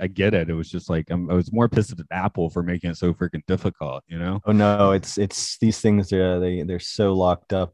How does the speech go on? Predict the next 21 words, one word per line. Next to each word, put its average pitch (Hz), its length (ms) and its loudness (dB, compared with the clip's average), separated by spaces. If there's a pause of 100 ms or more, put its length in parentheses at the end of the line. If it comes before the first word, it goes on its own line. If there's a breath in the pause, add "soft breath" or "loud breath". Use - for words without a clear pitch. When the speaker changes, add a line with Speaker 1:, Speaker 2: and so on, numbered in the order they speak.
Speaker 2:
that 90 160 -6
even 87 420 -2
you 87 140 -2
can't 82 240 -4
get 85 160 -2
to - 100 -10
them. 85 200 -2
I 82 100 -4
had 85 140 -4
a, 82 260 -6
a 85 140 -10
friend 90 280 -4
whose 85 320 -6
kid, 90 360 -2 (540)
um, 85 380 -2
charged - 480 -4
five 107 320 4
hundred 104 300 0
dollars 95 400 0
worth 90 240 -6
of 82 120 -8